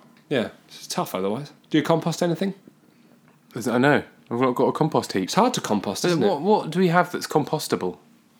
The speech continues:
Speaker 1: Uh, old food. <laughs> But I suppose that could just go in the landfill and just rots into
Speaker 2: Like
Speaker 1: soil,
Speaker 2: what
Speaker 1: doesn't
Speaker 2: old
Speaker 1: it?
Speaker 2: food? You mean like, yeah, I mean, I don't, I,
Speaker 1: Like watermelon
Speaker 2: I'm not
Speaker 1: ends.
Speaker 2: against, I'm not against throwing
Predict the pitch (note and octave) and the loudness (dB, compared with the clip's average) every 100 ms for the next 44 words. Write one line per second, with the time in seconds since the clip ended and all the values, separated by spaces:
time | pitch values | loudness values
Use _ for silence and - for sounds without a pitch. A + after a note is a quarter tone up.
0 | - - - B2+ B2+ B2+ A2+ A#2 F#2+ - | -20 -14 -4 -2 0 -2 0 -2 -4 -6
1 | - - - _ _ _ - G3+ - _ | -20 -20 -20 _ _ _ -8 -6 -8 _
2 | - - - A3 - G3 E3 D#3 D3 D3 | -20 -2 2 4 6 6 4 4 2 2
3 | D#3 D3+ C3 B2 A#2 D3 D#3+ G#2 F#2 G2 | 4 6 6 4 6 4 4 0 0 0
4 | G#2 - A2 - G#2+ F3+ F3+ F#3+ B3+ - | -2 0 0 0 2 6 8 8 6 6
5 | - - - E3+ F#3+ F3 F3 E3+ - E3 | 4 4 4 4 4 6 4 4 2 4
6 | B2+ F#2 B2 C#3+ F3 E3 A#2+ - C3 - | 4 2 2 6 6 4 2 0 0 -6
7 | - - - - - A3+ G#3+ A#3+ F#3+ E3 | -20 -20 -20 -20 2 4 6 6 6 8
8 | D3+ B3 B3 F3+ D#3+ D3+ - - G3+ G#3+ | 8 8 8 8 6 6 4 4 6 8
9 | D3+ D#3+ C#3+ - D3+ C3 A#2+ A2 | 6 4 2 2 4 6 6 2